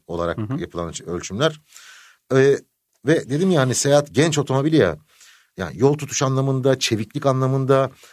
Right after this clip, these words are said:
Speaker 1: hani gaza bastığında gelen tepkilerin çabukluğu anlamında çok keyifli bir otomobil. Ya ben hakikaten sevdim.
Speaker 2: Ee, bir önceki şeyde, versiyonda fu-, genç otomobil ama tasarım çok böyle genç otomobil gibi değildi. Belki oradan da mesela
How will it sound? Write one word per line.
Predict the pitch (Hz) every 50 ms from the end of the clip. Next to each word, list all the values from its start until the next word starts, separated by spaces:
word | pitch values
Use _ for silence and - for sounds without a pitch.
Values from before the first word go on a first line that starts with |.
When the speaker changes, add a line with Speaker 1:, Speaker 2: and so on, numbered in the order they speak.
| _ _ _
Speaker 1:
hani | - 113 117
gaza | 92 117 117 110 143 135
bastığında | 139 139 127 - - - 143 139 131 135
gelen | 110 117 117 123 131 120
tepkilerin | - - 123 - - 117 123 131 131
çabukluğu | 120 - 135 123 120 120 - 135 139
anlamında | 135 127 131 139 147 156
çok | 151 - 139 -
keyifli | - 104 92 - - 87
bir | 80
otomobil. | 78 76 71 65 - - _ _ _ _ _ _ _ _ _ _ _ _ _ _ _ _ _ -
Ya | 80 76 76
ben | 120 127
hakikaten | 104 120 143 - 127 131 147 151
sevdim. | - 123 117 101 87 78 - - - - _ _ -
Speaker 2:
Ee, | 143 139 143 143 143 139 123 120
bir | 170 214 247
önceki | 208 165 151 131 131 127 - 156 147 - _ _ _
şeyde, | - - - 110 104 104 104
versiyonda | 104 107 110 107 - - - 113 117 123 139 165 185 175 - - _ _ _ _ _ _ _ - 147 131 _ -
fu-, | - - 151 139 - _ _ 131 123
genç | 117 160 208 214 -
otomobil | - 175 - 135 139 160
ama | 170 127 107 -
tasarım | - 135 - - 220 247 233
çok | - - 214 180 165
böyle | 170 175
genç | 156 139 147 165 175 -
otomobil | 165 165 165 165 165 160
gibi | 156 151 156 147 156 156 156
değildi. | 170 151 123 110 110
Belki | 147 196 214 -
oradan | 190 175 165 151 165 160 156
da | 135 - - _ _ _ -
mesela | - 147 147 139